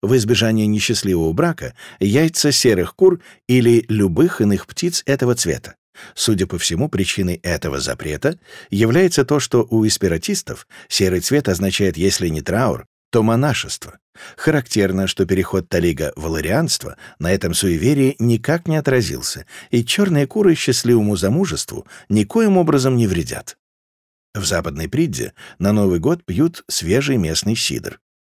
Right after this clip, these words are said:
из яблок с медом и имбирем, а кто побогаче,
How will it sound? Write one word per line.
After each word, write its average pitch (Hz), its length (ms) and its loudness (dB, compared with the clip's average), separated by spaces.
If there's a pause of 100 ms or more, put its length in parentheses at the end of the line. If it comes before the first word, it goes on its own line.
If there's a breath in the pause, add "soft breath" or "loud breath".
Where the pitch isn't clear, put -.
(180)
из 104 200 2
яблок 78 380 -2
с - 80 -4
медом 143 400 0
и 120 140 2
имбирем, 92 440 -2 (340 loud breath)
а 87 140 -4
кто 85 260 -2
побогаче, 80 720 -4